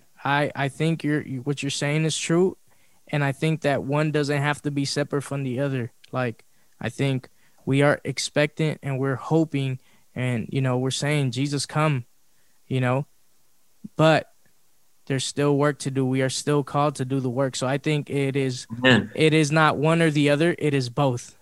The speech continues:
Speaker 1: you know, so, so.
Speaker 2: And, and, you know, for Micah and I, Life Church, hey, what you guys are doing in order to love,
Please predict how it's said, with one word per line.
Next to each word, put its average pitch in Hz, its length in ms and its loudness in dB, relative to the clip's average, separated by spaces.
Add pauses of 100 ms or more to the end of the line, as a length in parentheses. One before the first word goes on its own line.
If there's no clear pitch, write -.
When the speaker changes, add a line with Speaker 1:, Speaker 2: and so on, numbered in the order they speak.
Speaker 1:
you 147 140 -4
know, 135 220 -2
so, 131 420 -4
so. 131 380 -2
Speaker 2:
And, 113 180 4
and, 113 360 6 (180)
you 120 160 4
know, 120 140 8
for 117 180 4
Micah 131 340 6
and 135 160 8
I, 143 200 8
Life 131 280 6
Church, 151 480 4 (360)
hey, 110 240 6
what 117 240 4
you 127 100 8
guys 135 280 6
are 127 60 4
doing 131 480 6 (360)
in 113 100 4
order 117 240 6
to 107 160 2
love, 120 380 4